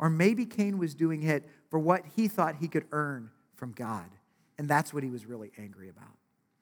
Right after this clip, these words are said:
You see, he said, "God, I'm giving you all this. God, look at my horse. What are you gonna give to me?" And it's tempting for all of us to let this kind of thinking creep into our lives. How do we know?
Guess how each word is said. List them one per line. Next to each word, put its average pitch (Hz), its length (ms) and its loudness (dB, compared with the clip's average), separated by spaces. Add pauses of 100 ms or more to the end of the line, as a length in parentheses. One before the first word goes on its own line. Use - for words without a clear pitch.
(180)
You 180 100 2
see, 220 160 4
he 208 80 6
said, 139 180 -8
"God, 151 280 6
I'm 143 200 -6
giving 143 360 2
you 120 340 -2
all 143 420 2
this. 131 520 -6 (420)
God, 151 260 4
look 151 220 0
at 208 100 2
my 151 200 0
horse. 143 560 -4 (840)
What 156 180 6
are 160 60 2
you 156 140 -4
gonna 143 160 -2
give 120 240 -8
to - 140 -18
me?" 101 180 -18 (1400)
And 180 160 6
it's - 160 -8
tempting 160 540 2 (260)
for 180 240 2
all 175 320 4
of 143 120 0
us 120 280 -12 (180)
to 151 140 -4
let 156 260 2
this 190 180 2
kind 208 240 -4
of 185 120 -4
thinking 139 440 -8 (220)
creep 160 400 -4
into 135 240 -4
our 110 140 -14
lives. - 480 -20 (580)
How 175 160 4
do 190 60 2
we 196 100 2
know? 160 320 -4